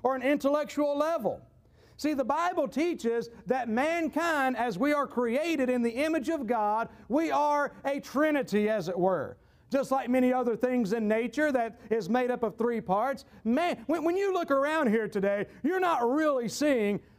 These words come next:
who's here, are you? <laughs> Okay, that's gonna sound weird. Let me phrase that differently. When you look on the outside, you don't see all who I really am. Right?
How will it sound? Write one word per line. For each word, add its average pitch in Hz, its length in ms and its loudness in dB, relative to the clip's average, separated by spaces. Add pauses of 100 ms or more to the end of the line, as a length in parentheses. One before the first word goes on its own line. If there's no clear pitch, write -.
who's 262 400 2
here, 202 340 2
are 269 200 0
you? 269 300 0
<laughs> - 40 0
Okay, 220 320 -2
that's 208 200 -2
gonna 202 180 -4
sound 196 280 -2
weird. 185 280 -2 (260)
Let 302 140 2
me 302 80 4
phrase 294 260 0
that 247 220 0
differently. 147 500 -2 (300)
When 254 160 0
you 370 80 0
look 359 180 0
on 320 120 0
the 302 120 0
outside, 226 600 -2 (100)
you 320 120 -2
don't 302 200 -2
see 294 200 0
all 262 280 2
who 240 180 2
I 220 140 -2
really 208 300 0
am. 120 320 -6 (1160)
Right? 254 360 -2